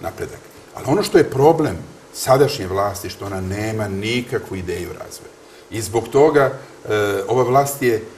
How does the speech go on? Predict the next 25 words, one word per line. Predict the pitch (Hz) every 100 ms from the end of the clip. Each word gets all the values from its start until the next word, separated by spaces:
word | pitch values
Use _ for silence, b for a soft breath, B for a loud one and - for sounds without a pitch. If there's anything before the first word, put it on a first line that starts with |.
| -
orijentisana | 107 113 123 131 131 131 113
na | 110
statističke | 110 - - - 127 - - 131
podatke, | 113 98 85 - - - - - - - - -
koji | 107
su | - 98
lažni, | 92 - - - B B -
a |
nije | - 127 160 156 151 -
orijentisana | 104 110 123 131 - 123 110 - - -
na | 101 104
razvoj. | 95 80 85 - - -
I | 110
vi | 123
nemate | 170 196 185
investicije | 151 131 143 143 - 123 - -
u | 117
razvoj. | 110 85 - -
I | 104
zato | 160 208
mi | 196 180
danas, | 135 - -
kada | 139
Vučić | 139 151 131
kaže, | - 147 131